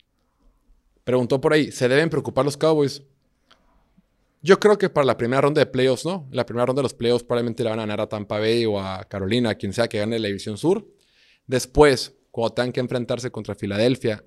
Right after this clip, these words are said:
o San Francisco, creo que sí se deben de preocupar. Contra Minnesota no, creo que a Minnesota le pueden ganar. Pero ya después sí, se van a preocupar y creo que este no va a ser el año para Dallas. Después, llegaron muchas preguntas de los forty-niners. Por ahí preguntó Matías Martínez, Sebas Torres,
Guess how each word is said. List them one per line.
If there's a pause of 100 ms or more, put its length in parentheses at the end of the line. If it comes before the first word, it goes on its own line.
o
San
Francisco, (120)
creo
que
sí
se
deben
de
preocupar. (440)
Contra
Minnesota
no,
creo
que
a
Minnesota
le
pueden
ganar. (640)
Pero
ya
después
sí,
se
van
a
preocupar
y
creo
que
este
no
va
a
ser
el
año
para
Dallas. (460)
Después, (260)
llegaron
muchas
preguntas
de
los
forty-niners.
Por
ahí
preguntó
Matías
Martínez,
Sebas (160)
Torres,